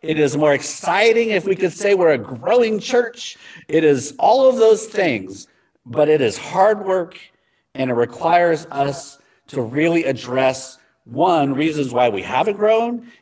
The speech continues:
and two, ways in which we might build and fortify growth in the future. So I hope today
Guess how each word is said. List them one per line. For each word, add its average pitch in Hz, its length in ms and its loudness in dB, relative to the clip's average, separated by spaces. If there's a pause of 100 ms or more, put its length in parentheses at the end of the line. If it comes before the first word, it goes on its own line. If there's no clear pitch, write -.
and 127 220 -8
two, 165 760 0
ways 160 420 0
in 143 120 -2
which 135 260 -4
we 117 140 -8
might 107 540 -6
build 117 560 2 (240)
and 110 140 -16
fortify 107 580 0
growth 92 340 -8
in 92 80 -18
the 90 100 -14
future. - 360 -20 (1120)
So 170 160 0
I 160 100 6
hope 240 400 0
today 185 640 2